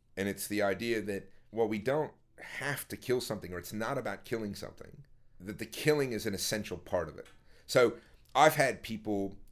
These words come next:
kind of speculate, like non-hunters particularly, and those who are probably a little more against it, but not full-blown antis, that have said to me,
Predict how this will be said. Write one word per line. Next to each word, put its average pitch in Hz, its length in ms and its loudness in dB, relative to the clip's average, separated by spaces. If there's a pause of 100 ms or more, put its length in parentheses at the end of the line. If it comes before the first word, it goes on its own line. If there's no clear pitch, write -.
kind 110 160 0
of 92 60 0
speculate, - 560 2
like 95 160 -4
non-hunters 90 540 -4
particularly, - 520 -12 (300)
and 123 100 0
those 180 160 8
who 165 80 6
are 135 60 6
probably 117 400 4
a 101 60 2
little 101 200 -2
more 98 180 -4
against 98 440 0
it, 95 160 -4 (180)
but - 140 0
not 101 180 0
full-blown 90 460 -2
antis, - 500 -10 (380)
that 98 100 -2
have 101 120 0
said 139 320 0
to 113 100 -4
me, 90 460 -10